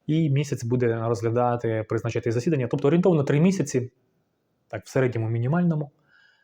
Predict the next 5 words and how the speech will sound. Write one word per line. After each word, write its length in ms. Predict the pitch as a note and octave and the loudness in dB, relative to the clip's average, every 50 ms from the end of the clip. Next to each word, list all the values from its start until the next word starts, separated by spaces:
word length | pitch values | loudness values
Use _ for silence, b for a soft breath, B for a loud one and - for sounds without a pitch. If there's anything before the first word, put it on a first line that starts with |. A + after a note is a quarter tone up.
| b b b b b b b b b b b b b b _ _ _ _ _ _ _ _ _ _ _ _ _ _ _ _ _ _ _ _ - | b b b b b b b b b b b b b b _ _ _ _ _ _ _ _ _ _ _ _ _ _ _ _ _ _ _ _ -2
і 160 | D3 D3 D3 | 0 2 2
вже 320 | B2+ A2+ A2 G2 C3 C#3 | 2 0 0 2 0 0
суд 220 | C3+ - - C3 A#2+ | 0 0 0 0 0
ухвалить 400 | A2+ - - A2+ A2+ G#2+ G2+ - | -2 -2 -2 -2 -2 -2 -4 -6
рішення. 480 | G2+ G2 - - A2 G2 F#2+ - - | -6 -8 -8 -8 -8 -8 -10 -12 -12